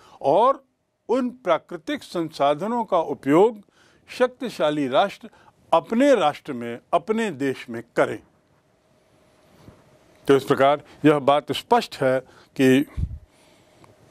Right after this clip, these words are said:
निर्बल राष्ट्र, लेकिन प्राकृतिक संसाधनों से संपन्न राष्ट्रों पर ही इस तरीके के कब्जे होते हैं। और विकास किसका होता है? विकास होता है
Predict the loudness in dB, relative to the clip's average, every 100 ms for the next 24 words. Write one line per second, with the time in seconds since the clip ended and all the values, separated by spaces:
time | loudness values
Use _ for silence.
0 | -10 2 4 4 2 0 0 0 -2 -6
1 | -18 -4 -2 -2 -6 -4 -4 -6 -14 -12
2 | -14 -10 -12 -2 0 0 -4 -10 -10 -8
3 | -8 -4 -2 -2 0 -2 -4 -8 -6 -2
4 | -2 0 -2 -2 -6 _ _ -2 -2 0
5 | -2 -2 -4 -4 -2 -4 -6 _ _ _
6 | _ _ -20 _ _ 0 2 4 4 4
7 | 0 -6 -10 -6 -4 -4 -6 -18 _ -20
8 | -20 _ -4 2 2 0 -6 _ _ -20
9 | -20 -20 -20 -20 -20 -2 0 4 2 2
10 | 2 2 4 2 2 2 0 0 -8 -16
11 | -20 -20 _ _ _ _ _ _ -2 0
12 | 2 2 0 -4 0 0 2 0